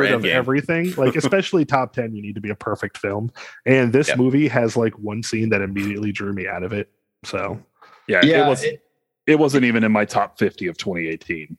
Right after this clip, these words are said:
Speaker 3: It's <laughs> not making a list.
Speaker 1: Yeah.
Speaker 2: The biggest
Speaker 3: Possibly.
Speaker 2: crossover event in cinematic history. I'm just tired of hearing that. I don't care. It's like, whatever.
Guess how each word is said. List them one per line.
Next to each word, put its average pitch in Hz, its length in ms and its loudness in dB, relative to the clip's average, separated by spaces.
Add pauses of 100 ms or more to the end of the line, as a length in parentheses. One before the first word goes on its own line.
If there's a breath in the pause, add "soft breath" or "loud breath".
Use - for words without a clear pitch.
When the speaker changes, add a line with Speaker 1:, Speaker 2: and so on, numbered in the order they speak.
(120)
Speaker 3:
It's 90 300 -2
<laughs> 143 140 4
not 110 240 0
making 90 380 -6
a 78 40 -12
list. 82 400 -6
Speaker 1:
Yeah. 87 340 -2 (1200 loud breath)
Speaker 2:
The - 80 2
biggest 123 380 2
Speaker 3:
Possibly. 117 100 -4 (340)
Speaker 2:
crossover 104 120 2
event 101 240 0
in 80 80 -8
cinematic 101 460 0
history. 85 280 -4
I'm 110 100 -8
just 107 140 -6
tired 82 320 0
of 71 80 -6
hearing 76 220 -4
that. 71 120 -6
I 82 120 -4
don't 78 140 -8
care. 73 260 -4 (180)
It's - 100 -20
like, 82 160 -6
whatever. 76 420 -4